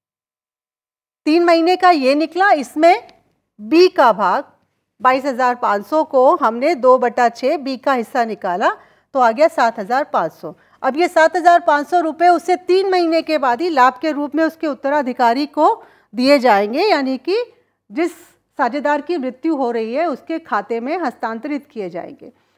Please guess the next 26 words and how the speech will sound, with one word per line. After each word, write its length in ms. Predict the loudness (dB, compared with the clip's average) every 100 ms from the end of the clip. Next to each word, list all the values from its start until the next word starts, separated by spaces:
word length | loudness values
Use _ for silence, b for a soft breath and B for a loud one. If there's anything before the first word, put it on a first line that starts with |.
| _
अब 140 | -2 -2
इसका 260 | 0 0
हस्तांतरण 640 | 0 0 -2 -2 -2 -4
करने 320 | -2 -2 -2 -4
के 180 | -4 -4
लिए 160 | -2
लेखांकन 560 | -2 -2 -4 -4 -4 -2
व्यवहार 380 | -2 0 0 0
होगा, 360 | -4 0 0 0 b b b 0
सात 200 | 2 2
हजार 260 | 4 4 4
पाँच 260 | 2 2
सौ 140 | 2 2
रुपये 360 | 2 2 2
हम 240 | 4 0 -2
उसके 260 | -4 -8 -8
पूंजी 360 | -8 -4 -2
खाते 360 | 0 0 0 -2
में 160 | -2
देंगे, 360 | 0 -2 -2 -6 -10 _ _ _ _ _ _ 0
तो 140 | 4 4
लाभ 380 | 4 6 6 4
व 100 | 4 4
हानि 380 | 4 2 0 -4 -6 _ _ _ _ _ _ _ _ _ _ _ _ _ _ _ _ _ _ _ _ _ _ _ _ _ _ _ _ _ _ _ _ _ _ _ _ _ -16
उचंती 520 | -2 2 2 2 -2
खाता 360 | 2 2 4